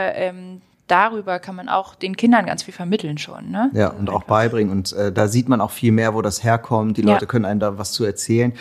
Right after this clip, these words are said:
Speaker 2: Und ich empfehle ja dann auch immer noch, das hab ich, weil wir auf so einer Apfelplantage waren hier
Speaker 1: Mhm.
Speaker 2: in der Region und haben uns die mal angeschaut. Und da, ähm, hat der Inhaber uns empfohlen, auf Bauernmärkte zu gehen, weil,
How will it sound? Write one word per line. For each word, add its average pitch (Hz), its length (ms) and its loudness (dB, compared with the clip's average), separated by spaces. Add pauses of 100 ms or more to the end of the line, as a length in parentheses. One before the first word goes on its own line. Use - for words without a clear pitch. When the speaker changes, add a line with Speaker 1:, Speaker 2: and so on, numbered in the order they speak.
(160)
Speaker 2:
Und 113 160 2
ich 113 140 2
empfehle 135 320 4
ja 131 100 6
dann 127 160 2
auch 120 140 -2
immer 131 120 -2
noch, 120 120 0
das 117 160 -4
hab 117 100 -2
ich, 123 160 -6
weil 110 100 2
wir 113 280 2
auf 101 120 -2
so - 120 -2
einer 104 100 4
Apfelplantage 101 880 0
waren 101 300 2
hier 98 140 4
Speaker 1:
Mhm. 110 40 -2
Speaker 2:
in 110 80 -8
der 110 140 -4
Region 107 380 0
und 110 140 2
haben 113 100 0
uns 104 120 -8
die 110 80 0
mal 98 140 2
angeschaut. 117 480 -4 (400)
Und 110 200 6
da, 123 380 6
ähm, 117 300 -2
hat 120 140 -4
der 110 120 4
Inhaber 131 560 2
uns 117 160 -4
empfohlen, 117 480 0
auf 101 160 -4
Bauernmärkte 98 680 0
zu 90 180 -10
gehen, 87 340 -6
weil, 95 320 -2